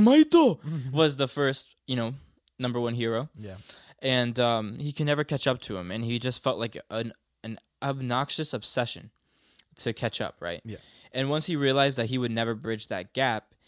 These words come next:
Speaker 1: he decided, "Hey, let me have a kid who can." <laughs>
Speaker 2: Mm-hmm.
Speaker 1: All right? So he married into this family on purpose 'cause they, like, they needed money, and he, he was Endeavor,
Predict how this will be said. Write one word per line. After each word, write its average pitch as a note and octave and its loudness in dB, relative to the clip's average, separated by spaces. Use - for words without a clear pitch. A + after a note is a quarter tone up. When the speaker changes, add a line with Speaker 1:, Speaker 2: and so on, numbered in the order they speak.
Speaker 1:
he C3 -6
decided, B2 -2
"Hey, A#2 0
let B2 0
me C3+ -2
have B2+ -4
a F#2+ -8
kid A2+ 0
who A2 -10
can." A2 -8
<laughs> - -20
Speaker 2:
Mm-hmm. G2+ -12
Speaker 1:
All G#2+ -2
right? A#2+ 0
So - 0
he D3 2
married C#3+ 2
into D3+ -2
this C3 -2
family B2 -2
on G#2+ -6
purpose A#2 -4
'cause A2+ -8
they, A2 -6
like, F2+ -10
they A2+ -6
needed B2 0
money, A#2 -2
and A2+ -6
he, A#2+ -8
he C3 -8
was B2 -4
Endeavor, G#2 -8